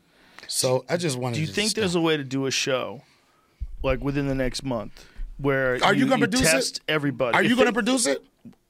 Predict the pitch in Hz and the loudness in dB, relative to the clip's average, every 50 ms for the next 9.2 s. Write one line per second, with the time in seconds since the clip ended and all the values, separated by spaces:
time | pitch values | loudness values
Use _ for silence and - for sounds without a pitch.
0 | _ _ 170 208 226 214 202 202 196 196 208 196 175 170 180 185 196 185 180 185 | _ _ -6 -4 -4 -2 -2 -2 -2 -2 -2 -4 -4 -4 -4 -2 -4 -4 -6 -10
1 | 165 - - - - 170 180 165 127 104 - - 104 90 - 98 - - - - | -12 -14 -14 -14 -12 -8 -6 -6 -6 -6 -6 -8 -8 -10 -12 -16 -14 -16 -16 -10
2 | - - - 196 190 175 190 185 202 226 247 233 - 180 185 208 208 208 220 - | -8 0 4 4 4 6 6 6 6 6 4 4 4 4 4 4 4 4 2 2
3 | - 226 202 208 170 185 214 202 196 196 180 170 165 185 185 175 170 160 - - | 4 4 2 2 2 2 2 4 4 2 2 2 0 0 2 2 0 -2 -6 -16
4 | - - - - - - - _ _ 147 160 175 196 220 226 208 190 180 175 - | -20 -20 -20 -20 -20 -20 -20 _ _ 0 2 2 2 2 2 2 2 2 0 -2
5 | - 147 170 180 165 131 127 143 160 185 208 208 208 - 202 175 170 165 170 - | -2 -2 -2 -2 -4 -4 -2 2 2 2 2 2 0 -2 -2 0 -2 -2 -2 0
6 | - 175 156 147 131 - _ _ _ _ _ _ _ - 147 160 180 165 147 123 | 2 2 2 2 0 -2 _ _ _ _ _ _ _ -6 -2 0 0 0 0 -2
7 | - - 147 147 143 135 - - 110 - - - - - 139 165 160 135 131 160 | -4 -2 -2 -2 -2 -2 -6 -10 -10 -10 -12 -16 -14 -4 2 2 2 4 4 4
8 | 180 185 143 - 196 175 160 156 160 170 - 143 147 185 160 156 175 - 165 202 | 4 4 4 4 2 0 0 0 -2 -2 -2 0 -2 0 0 2 2 4 4 4
9 | 220 226 220 | 4 2 -2